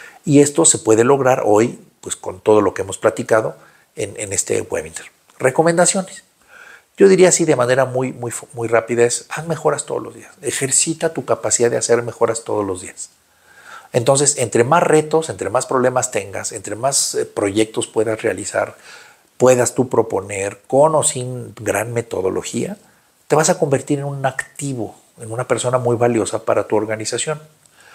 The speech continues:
Va a haber una gran diferencia entre ya conozco, aplico y ahora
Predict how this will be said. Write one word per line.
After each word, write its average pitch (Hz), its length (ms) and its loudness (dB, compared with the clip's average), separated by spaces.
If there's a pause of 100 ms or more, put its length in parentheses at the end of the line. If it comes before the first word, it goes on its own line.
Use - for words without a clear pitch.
(560)
Va 131 80 6
a - 20 4
haber 147 160 4
una 143 180 2
gran 147 240 2
diferencia 151 460 0
entre 107 220 -6
ya 95 180 -6
conozco, 135 720 -4 (160)
aplico - 840 0 (320)
y 113 120 -4
ahora 98 360 0